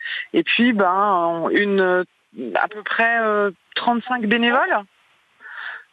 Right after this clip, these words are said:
euh, qui sont là, euh, pour nous aider à créer l'événement et, euh, qui seront certainement réappelés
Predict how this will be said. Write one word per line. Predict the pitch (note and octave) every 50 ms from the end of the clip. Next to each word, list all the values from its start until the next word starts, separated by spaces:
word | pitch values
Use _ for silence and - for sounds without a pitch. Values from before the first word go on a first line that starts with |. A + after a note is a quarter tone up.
| - -
euh, | F#3+ F#3+ F#3+ F#3+
qui | F#3+ - - F#3+ - -
sont | G#3 G3+
là, | G3 G3 G#3 A3+ A#3 A#3 G#3+ F#3+
euh, | F#3
pour | F3 - - F#3+ F3+
nous | F3+ F3 F3 E3+
aider | F3+ E3+ G3 A3+
à | A#3 G#3 F3+
créer | - - - - F#3 F#3
l'événement | F#3 F3+ E3+ E3+ D#3+ D3+ D3+ E3 G3 A3+ A#3+ A#3+ D3+ - G#3 - -
et, | - F#3 G3 G#3 A3 G3+
euh, | F#3 E3+ E3 D#3 D3+ -
qui | - - -
seront | - - - F3 E3 D#3+ D#3 D3+
certainement | - - E3+ - - D#3+ D#3 D#3+ F3 G3 G#3+
réappelés | G3 E3+ D#3+ D3 C#3 - - - G#3 G#3+ A3 F#3